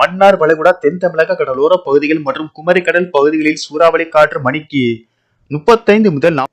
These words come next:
நாற்பத்தைந்து கிலோமீட்டர் வேகத்திலும், இடையிடையே ஐம்பத்தைந்து கிலோமீட்டர் வேகத்தில் வீ-, வீசக்கூடும் என்பதால், மீனவர்கள் அந்த பகுதிகளுக்கு செல்ல வேண்டாம் என எச்சரிக்கை விடுக்கப்பட்டுள்ளது.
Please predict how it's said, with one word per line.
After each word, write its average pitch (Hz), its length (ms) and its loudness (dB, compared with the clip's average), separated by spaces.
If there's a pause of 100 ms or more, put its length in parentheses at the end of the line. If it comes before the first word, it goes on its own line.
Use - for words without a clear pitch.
(120)
நாற்பத்தைந்து 151 580 0
கிலோமீட்டர் 151 440 2
வேகத்திலும், 131 420 0 (280)
இடையிடையே 185 560 6
ஐம்பத்தைந்து 175 400 -4
கிலோமீட்டர் 156 400 0
வேகத்தில் 147 340 -4
வீ-, 147 100 -10 (220)
வீசக்கூடும் 202 600 0
என்பதால், 127 420 2 (280)
மீனவர்கள் 214 560 4
அந்த 165 160 0
பகுதிகளுக்கு 196 520 2
செல்ல 156 220 2
வேண்டாம் 156 260 2
என 117 240 -2
எச்சரிக்கை 208 440 2
விடுக்கப்பட்டுள்ளது. 151 600 2